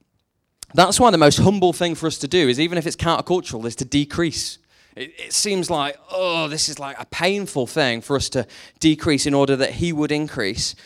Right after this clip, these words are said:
But if God's the creator and I'm the creation, then that seems right. If God's the potter and I'm the clay, then great. Imagine right now, if you will, okay, you're stood before the throne of God.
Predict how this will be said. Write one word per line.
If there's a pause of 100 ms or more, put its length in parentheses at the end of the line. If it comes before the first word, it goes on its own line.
(380)
But
if
God's
the
creator
and
I'm
the
creation,
then
that
seems
right. (680)
If
God's
the
potter
and
I'm
the
clay,
then (280)
great. (580)
Imagine
right
now,
if
you
will,
okay, (240)
you're
stood
before
the
throne
of
God.